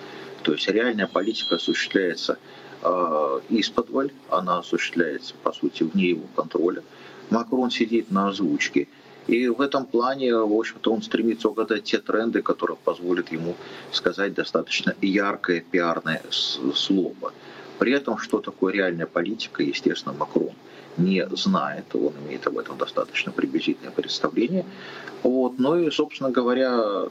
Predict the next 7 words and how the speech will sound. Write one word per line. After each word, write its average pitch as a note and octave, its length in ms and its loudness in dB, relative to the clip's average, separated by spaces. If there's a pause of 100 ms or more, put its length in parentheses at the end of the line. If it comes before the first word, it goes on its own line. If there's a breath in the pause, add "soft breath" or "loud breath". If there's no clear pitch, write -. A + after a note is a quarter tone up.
когда G2+ 220 2
отождествляется G2+ 800 0
пиарная F2+ 540 2
реальность E2 520 0
и F2 220 4
политическая F#2+ 680 0
реальность, - 420 -4